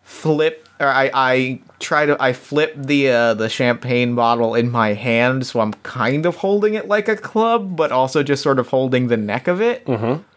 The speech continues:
Speaker 1: And I kind of pause, and, like, my paw just very stiff. "Okay. Um, I don't want any trouble. Obviously, you're here for me, and I, I wanna speak with you.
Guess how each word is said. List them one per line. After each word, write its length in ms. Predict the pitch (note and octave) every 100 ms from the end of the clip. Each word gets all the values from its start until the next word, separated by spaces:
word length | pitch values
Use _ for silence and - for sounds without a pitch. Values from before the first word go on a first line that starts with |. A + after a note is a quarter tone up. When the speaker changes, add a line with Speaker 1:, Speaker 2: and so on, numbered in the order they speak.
| _ _ _ _ _
Speaker 1:
And 160 | - C#3+
I 80 | C#3+
kind 240 | D3+ C#3
of 140 | B2+ -
pause, 560 | - C3+ C3 C3+ C3
and, 280 | C3 B2+ A#2+
like, 280 | A#2+ A2+ -
my 140 | A#2+
paw 360 | A#2 - B2 -
just 260 | - B2+ B2
very 280 | C#3+ B2+
stiff. 460 | A#2+ - - B2 - C#3 - _ _ _ _ _ _ _ _ _ _ _ _ _ _ _ _ _ _
"Okay. 440 | G3+ B3 G#3 C4+ B3 - - _ - _ _ _ _ -
Um, 480 | D#3+ E3+ F3 F3+ D#3+ _ - -
I 60 | D3
don't 160 | D#3
want 140 | F#3 F#3
any 280 | F#3 G#3+ F#3+ _ _ -
trouble. 640 | - G3+ F#3 F#3 B3 B3 -
Obviously, 540 | D3 E3 E3+ F#3 F3+
you're 180 | F3 F3+
here 400 | F3+ F3 F#3 F#3 _
for 180 | - G#3+
me, 300 | F#3+ E3 F3
and 160 | E3+ D3+
I, 80 |
I 140 | D3+ C#3
wanna 320 | C#3+ D#3 D#3 - _ _ _ _ _ _ _ _ _ _ _ _ _ _ _ _
speak 320 | - - A#3
with 140 | G#3 F3+
you. 300 | E3+ F#3